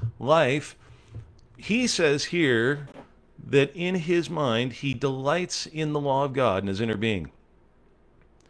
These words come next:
Pre-conversion folk don't delight in the law of God in their inner being. That is not a description. So, this is present tense.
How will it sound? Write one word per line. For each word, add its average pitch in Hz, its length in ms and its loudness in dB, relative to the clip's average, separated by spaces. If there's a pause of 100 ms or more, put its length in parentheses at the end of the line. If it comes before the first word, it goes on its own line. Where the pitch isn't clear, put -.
(800)
Pre-conversion 165 720 4
folk 165 340 4 (240)
don't 151 340 0
delight 165 580 6
in 165 200 -2
the 160 80 4
law 151 260 8
of 143 80 4
God 120 500 6
in 143 200 2
their 147 160 6
inner 151 180 6
being. 135 400 2 (800)
That 123 320 0
is 127 180 -2
not 131 380 2 (300)
a 110 120 -2
description. - 640 -4 (2000)
So, 87 300 -10 (1080)
this 123 360 0
is 127 240 -2
present 123 500 0
tense. - 520 -6